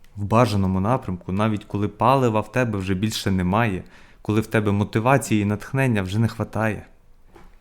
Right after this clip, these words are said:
Розвиток сили волі варто теж розуміти, можливо, є хтось, хто собі уявляє, що це все просто. Це не є процес одного дня. Для прикладу, мого конкретно, в мене це зайняло сім років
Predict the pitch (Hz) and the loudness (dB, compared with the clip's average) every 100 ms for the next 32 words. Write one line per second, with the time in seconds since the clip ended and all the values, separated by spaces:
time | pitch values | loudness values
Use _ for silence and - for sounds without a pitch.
0 | - - - - - - - 113 143 139 | -20 -20 -20 -20 -20 -20 -8 0 2 2
1 | 120 120 117 - 127 113 120 170 127 - | -2 -4 -6 0 4 4 2 0 0 -4
2 | - - - - - - - - - - | -14 -18 -16 -16 -20 -20 -20 -20 -20 -20
3 | - 113 110 104 92 101 90 98 95 120 | -4 0 0 -2 -2 -2 -2 -2 0 0
4 | 147 98 92 92 123 101 92 92 101 92 | -2 -4 -4 -2 -2 0 -4 -6 -10 -12
5 | - 98 - 98 95 90 120 127 - - | -10 -10 -8 -4 -2 0 0 -2 -4 -12
6 | 101 - - 87 87 - - 135 117 104 | -16 -12 -8 -8 -8 -12 -4 0 0 0
7 | 95 - 90 127 123 98 95 87 85 87 | -2 -4 -6 -4 -6 -6 -4 -2 -2 -4
8 | 85 - - - - - - - - - | -6 -10 -20 -20 -20 -20 -20 -20 -20 -6
9 | 107 117 117 113 101 101 98 - - 107 | 0 2 2 0 -2 -2 -4 -8 -4 0
10 | 98 107 98 92 87 90 87 87 90 127 | 2 0 -2 -6 -4 -6 -6 -6 -2 0
11 | 143 98 87 90 101 110 90 - - - | -2 -4 -6 -4 -2 -2 -4 -8 -12 -6
12 | 127 117 123 127 113 | -4 -2 -4 -4 -8